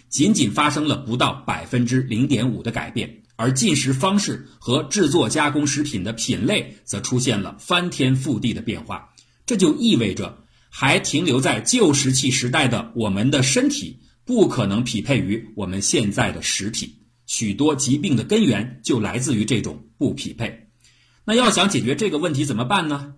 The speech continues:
最简单、最有效的方法就是退回到几十万年前的所谓狩猎采集社会，按照当时的生活方式建构食谱，抛弃一切现代化，甚至是一切石器时代之后才出现的食品或者是制品，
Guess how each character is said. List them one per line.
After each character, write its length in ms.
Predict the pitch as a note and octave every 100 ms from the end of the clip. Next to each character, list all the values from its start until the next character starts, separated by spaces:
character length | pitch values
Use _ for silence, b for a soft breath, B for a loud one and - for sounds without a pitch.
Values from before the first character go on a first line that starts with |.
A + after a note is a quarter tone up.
| _
最 200 | - F#3+
简 220 | C3+ G#2+ G2
单、 320 | B2+ - -
最 180 | - E3+
有 160 | A#2 G2+
效 180 | G#3
的 80 | E3
方 240 | C3 D#3+ D3
法 320 | G2+ - _
就 140 | -
是 140 | A2+ G#2
退 260 | - A3+
回 160 | C3 F#2+
到 320 | A2+ G2+ -
几 220 | - A#2 G2+
十 160 | -
万 160 | A#2+ A#2+
年 180 | F#2 A2
前 200 | A2+ G2+
的 160 | G2+
所 240 | - - F#2+
谓 240 | G#2+ G#2
狩 380 | - - G#3+ -
猎 320 | C3 D#3+ - -
采 320 | - - D#2
集 240 | - F2
社 200 | G#2 C3
会， 180 | - C3+ - - b b
按 200 | b G#3
照 140 | F#3+ D#3+
当 320 | C3 A3 B3
时 200 | - A#2+
的 140 | A2
生 220 | G#2+ C3 B2+
活 120 | G2
方 220 | A#2+ A2+
式 240 | A#2 A2 -
建 300 | D3+ G#2 F#2+
构 180 | A#2
食 200 | F#2 -
谱， 280 | G#2+ - - B B B
抛 260 | - G3+
弃 160 | G3+ -
一 180 | A2 F3
切 340 | - F3+ - -
现 300 | - G3 C#3+
代 160 | C3 A#2
化， 320 | C#3 - -
甚 240 | - A3+
至 100 | D3
是 140 | C3+ C3
一 160 | A2+
切 320 | C#3+ - A2+ -
石 300 | - C3+ F3+
器 200 | - D3
时 180 | C3 D3+
代 160 | G3+
之 140 | C3+ G#3+
后 320 | A3+ A2+ -
才 160 | - G#2
出 200 | - A#2+
现 200 | C#3 G#2
的 160 | F#2
食 220 | - - C#3
品 340 | G#2 F2+ -
或 180 | - B2
者 100 | F2
是 140 | D#2 G2+
制 180 | -
品， 240 | G#2 -